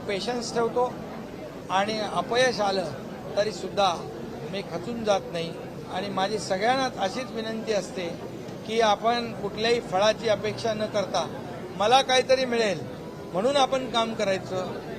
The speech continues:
हे कदापि करता कामा नये. मला काय मिळालं यापेक्षा मी काय समाजाला दिलं, हे माझ्या दृष्टीने महत्त्वाचं आहे. आणि म्हणून या ह्याच्यातून काम करत असताना एक सर्वसामान्य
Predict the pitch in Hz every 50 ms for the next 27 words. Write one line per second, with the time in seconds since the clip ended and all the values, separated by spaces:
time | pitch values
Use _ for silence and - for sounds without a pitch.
0 | - - - 220 202 - 202 190 202 208 202 220 - 196 185 170 - 185 175 175
1 | 170 165 165 160 156 156 156 156 - - - - - - - - - - 156 170
2 | 196 233 254 262 262 262 262 262 247 247 254 254 254 247 247 247 240 247 240 -
3 | - 254 240 226 247 247 277 285 262 - 202 233 247 262 254 254 254 262 254 220
4 | 247 233 214 185 147 127 - - - - - - 175 208 247 240 233 220 220 240
5 | 233 190 196 - - 220 220 220 214 196 185 190 196 196 185 180 180 - - 180
6 | 170 165 156 - - - - - - - - - - 180 202 214 208 190 190 220
7 | 247 247 - - - - - - - - - - - - 196 214 220 208 196 190
8 | - 220 220 214 240 247 247 233 196 190 202 208 214 214 220 214 202 202 190 202
9 | 185 190 208 214 214 226 214 - - - 208 220 220 202 - 190 185 185 196 202
10 | 202 202 185